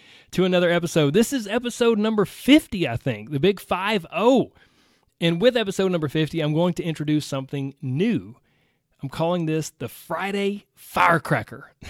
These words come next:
<laughs> Now, um, a firecracker, I don't know if that's a uniquely Southern term, firecracker, firework, whatever. Uh, but basically, if we think about it, like, a firework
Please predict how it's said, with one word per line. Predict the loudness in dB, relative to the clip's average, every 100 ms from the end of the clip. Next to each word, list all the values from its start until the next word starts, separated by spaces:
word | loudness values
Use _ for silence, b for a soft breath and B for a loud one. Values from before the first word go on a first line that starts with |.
| -4
<laughs> | -2 -2 -2
Now, | -2 -2 -2 B B B B B B -4
um, | 0 2 0
a | -4
firecracker, | -2 0 0 -2 0 0 0 -2
I | -2
don't | 0
know | 0
if | 0
that's | -2 -2
a | -2
uniquely | 0 0 0 0 -2
Southern | 0 0 0 -2
term, | -4 -4 -6
firecracker, | -4 -4 -4 -6 -6 -6 -8
firework, | -6 -4 -2 -2 -2 -2 -2
whatever. | -2 -2 -4 -8 b b b b b _
Uh, | -8 -6 -6 -8 _ -4
but | -2 0
basically, | 2 2 0 -4 0 0
if | 2
we | 0
think | 0
about | 0 -2
it, | -4
like, | -8 -10
a |
firework | -6 -4 -2 -2 -6 -10 -14